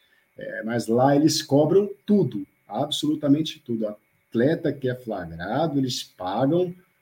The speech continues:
todos os exames, eles pagam todos os honorários,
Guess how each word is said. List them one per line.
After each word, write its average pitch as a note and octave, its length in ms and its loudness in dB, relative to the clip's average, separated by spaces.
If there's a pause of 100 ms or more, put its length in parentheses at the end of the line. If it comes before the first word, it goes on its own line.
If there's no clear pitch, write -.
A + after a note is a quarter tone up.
(320)
todos D#3+ 460 6
os A#2 160 -2
exames, A#2+ 760 0 (220)
eles A#2+ 240 -2
pagam A#2+ 480 2 (100)
todos E3 480 6
os A#2+ 220 2
honorários, B2 1000 0